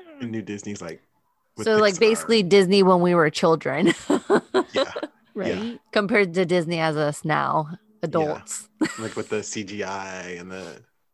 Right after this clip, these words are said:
Speaker 2: Mm.
Speaker 1: anim-, the, uh, animation and the Pixar and the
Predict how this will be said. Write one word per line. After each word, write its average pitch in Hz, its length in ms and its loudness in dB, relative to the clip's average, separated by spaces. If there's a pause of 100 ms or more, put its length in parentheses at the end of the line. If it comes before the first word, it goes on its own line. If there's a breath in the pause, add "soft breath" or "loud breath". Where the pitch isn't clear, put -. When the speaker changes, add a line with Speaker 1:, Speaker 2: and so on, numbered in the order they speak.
(220)
Speaker 2:
Mm. 226 380 -10
Speaker 1:
anim-, - 340 -8 (120)
the, 98 340 -12
uh, 98 300 -12 (420)
animation 90 840 -14
and 85 160 -16
the 80 60 -18
Pixar 85 800 -16
and 78 140 -20
the 98 180 -20